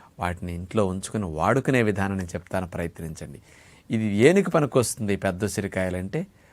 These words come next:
పవర్ఫుల్ ఇమ్యూనిటీ బూస్టర్ అన్నమాట ఇది. ఇందులో ల్యూటిన్ అనే ఒక కెమికల్ కాంపౌండ్ ఉంది. హైయెస్ట్ విటమిన్ సి ఉసిరికాయల్లో ఉంటుంది.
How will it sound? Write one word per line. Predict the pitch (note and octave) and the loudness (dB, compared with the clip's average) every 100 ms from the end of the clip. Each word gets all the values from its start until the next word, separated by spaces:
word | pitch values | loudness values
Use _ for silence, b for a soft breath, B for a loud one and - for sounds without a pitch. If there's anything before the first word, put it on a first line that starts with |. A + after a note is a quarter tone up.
| b - | b 2
పవర్ఫుల్ | A2 C#3+ F#3 F3 G3 | 8 10 8 6 4
ఇమ్యూనిటీ | D#3 C3 C3 B2 A#2+ | 4 4 4 2 2
బూస్టర్ | A2+ F#2+ G2 - F2+ | 0 2 -2 -4 -6
అన్నమాట | E2 D#2+ D#2+ F#2+ | -6 -6 -8 -10
ఇది. | F2+ - _ _ - - | -16 -20 _ _ -10 -2
ఇందులో | A2+ B2 A2 F#2 b b b b | 4 6 6 2 b b b b
ల్యూటిన్ | G#2 C3 F#3+ G3 G3 D#3+ | 2 6 6 6 6 6
అనే | C3+ C#3 | 4 4
ఒక | B2+ | 2
కెమికల్ | A2+ G#2+ G2 G#2+ G2+ | 2 0 2 2 2
కాంపౌండ్ | F#2 F2 E2+ F2 E2+ | 2 0 0 -4 -4
ఉంది. | E2 D#2+ D#2 - b b b | -6 -8 -12 -16 b b b
హైయెస్ట్ | C3 E3 G3 - | 6 8 4 4
విటమిన్ | C#3 B2+ A#2 G#2+ G2 | 4 4 4 2 0
సి | - C3 | 2 2
ఉసిరికాయల్లో | G2+ G2+ F#2 F#2 F#2 F2 | 2 -2 -2 -2 0 -2
ఉంటుంది. | E2 D#2+ F2+ F#2 | -4 -8 -12 -14